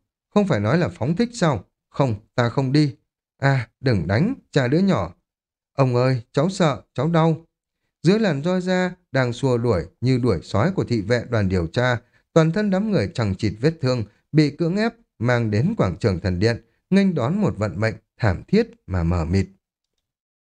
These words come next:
Ok, như vậy thì, ờ, có thể nói là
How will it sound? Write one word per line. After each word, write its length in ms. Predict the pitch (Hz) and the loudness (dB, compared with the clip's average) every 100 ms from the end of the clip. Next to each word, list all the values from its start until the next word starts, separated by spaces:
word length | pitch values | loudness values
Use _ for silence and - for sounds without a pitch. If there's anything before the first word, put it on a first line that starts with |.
| _ _ _ - | _ _ _ -2
Ok, 200 | 120 120 123 110 - _ - | 0 2 0 0 -4 _ -4
như 160 | 175 180 | 0 2
vậy 220 | 143 87 - | 0 -4 -4
thì, 340 | 101 95 92 | -2 0 0
ờ, 120 | 87 85 _ _ _ _ | -2 -6 _ _ _ _
có 100 | - | -2
thể 140 | 180 95 | 0 0
nói 260 | 95 107 | 0 0
là 360 | 170 123 92 82 | 0 0 -2 -6